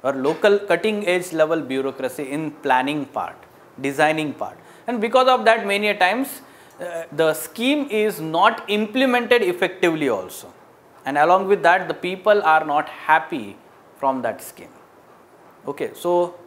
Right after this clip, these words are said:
this is how the feedback of the people will help in further redesigning that.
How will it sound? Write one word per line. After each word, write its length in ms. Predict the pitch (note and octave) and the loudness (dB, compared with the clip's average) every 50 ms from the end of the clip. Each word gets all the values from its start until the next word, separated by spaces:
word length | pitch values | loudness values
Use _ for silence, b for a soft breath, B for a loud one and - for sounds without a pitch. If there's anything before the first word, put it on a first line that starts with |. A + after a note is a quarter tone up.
| - - | -20 -12
this 240 | D3 C#3+ F3+ F3+ B3+ | -8 -6 -4 -2 0
is 200 | B3+ B3+ A#3 - | 0 0 0 0
how 360 | F#3+ F3+ F#3+ G#3 G#3 G#3 G#3 - - | 2 4 6 6 4 4 2 -4 -4
the 160 | D3 E3+ E3+ E3+ E3+ - - | -2 0 0 0 -2 -6 -6
feedback 580 | G3+ A3 A3+ B3 B3+ G#3+ G#3+ B3+ C4+ C4 B3+ | -2 -2 0 0 0 4 4 6 6 4 2
of 200 | A#3 G#3+ G3+ F#3+ | 0 0 -2 0
the 60 | F3 F3+ | -4 -6
people 480 | - - E3+ D#3+ E3 - F3 F3 E3+ | -6 -4 -4 -4 -4 -2 -2 -2 -2
will 220 | D#3 D#3 E3 D#3 C#3 | -2 -4 -6 -6 -4
help 360 | C#3 C#3+ D3 D#3 - - - | -2 -2 -2 -2 -4 -6 -8
in 180 | F3 G3 G#3+ | -6 -6 -8
further 460 | - - - D3+ D3 D3 D3+ D#3+ D#3+ D#3 | -8 -4 -2 -2 -2 -2 -2 -4 -4 -4
redesigning 840 | C#3 D#3 F#3+ G3+ F3+ D3+ C#3+ B2+ B2 B2+ B2 A2+ A2+ A2 G#2+ G#2 | -4 -6 -6 -6 -4 -4 -6 -4 -2 -2 -4 -4 -6 -10 -12 -14
that. 160 | F#2+ - - | -16 -18 -20